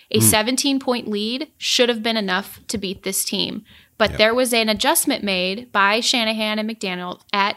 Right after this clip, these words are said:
Speaker 1: halftime that, uh, just absolutely knocked the Rams on their butts.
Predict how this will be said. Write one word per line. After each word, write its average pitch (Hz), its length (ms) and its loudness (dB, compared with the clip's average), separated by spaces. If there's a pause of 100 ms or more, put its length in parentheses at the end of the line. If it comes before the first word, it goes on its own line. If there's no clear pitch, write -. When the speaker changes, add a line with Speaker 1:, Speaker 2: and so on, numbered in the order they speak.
Speaker 1:
halftime 190 680 -4 (440)
that, 202 360 0 (240)
uh, 190 360 4 (480)
just 214 460 2
absolutely 220 680 0
knocked 196 460 -4
the 208 100 -4
Rams 185 380 -6
on 190 160 -2
their 170 160 -6
butts. - 540 -2